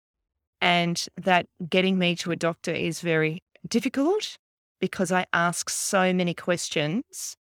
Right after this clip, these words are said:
that most doctors go, "Oh, why don't you just take the pills? Like, we subscribe it. We tell you to take the pills, but no, no, you've got to ask us a thousand questions, and then you wanna know, is there another alternative?" and all that sort of stuff.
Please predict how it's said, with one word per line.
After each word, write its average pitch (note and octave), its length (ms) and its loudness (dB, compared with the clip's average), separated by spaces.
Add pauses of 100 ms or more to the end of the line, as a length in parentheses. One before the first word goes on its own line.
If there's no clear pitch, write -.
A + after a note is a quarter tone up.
(520)
that F3+ 180 4
most F3 420 0
doctors F3 420 -2
go, E3+ 280 2
"Oh, G3 140 -4 (500)
why C#4+ 120 0
don't G4 140 2
you C4 60 -6
just C#4 200 -2
take A#3 200 0
the A3+ 80 -2
pills? G3+ 640 0 (300)
Like, A#3 220 0 (480)
we C#4+ 360 2
subscribe A3+ 600 4
it. A3 200 2 (280)
We A3+ 120 2
tell B3+ 180 6
you B3+ 100 8
to A#3 80 4
take A3 180 2
the G3+ 40 -6
pills, G3 220 2
but G3 160 -2
no, A3 340 6
no, G#3+ 200 6
you've G3+ 280 2
got A3 80 2
to - 100 -4
ask G3+ 240 2
us G3 120 -2
a G3+ 100 -2 (140)
thousand G#3 500 6
questions, G3 600 0
and G3 120 4
then G3 140 6
you G3+ 100 4
wanna G3 160 4
know, G3 160 6
is F#3 160 2
there G3 140 4
another F#3+ 360 4
alternative?" F#3+ 920 4
and F#3 160 4
all E3 120 0
that E3 120 -4
sort E3+ 140 -8
of D3+ 60 -8
stuff. E3 260 2